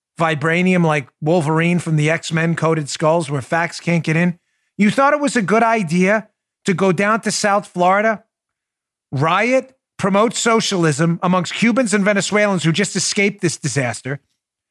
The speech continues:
run Che Guevara flags and tell them you want to defund the police. Brilliant trip. Well, well done, Democrat. You guys are really, you guys, eye on the prize, folks.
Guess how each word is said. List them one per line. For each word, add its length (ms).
run 260
Che 300
Guevara 440
flags 380
and 100
tell 160
them 100
you 100
want 120
to 80
defund 380
the 80
police. 400
Brilliant 320
trip. 260
Well, 240
well 240
done, 420
Democrat. 380
You 140
guys 260
are 60
really, 280
you 120
guys, 240
eye 240
on 140
the 80
prize, 420
folks. 320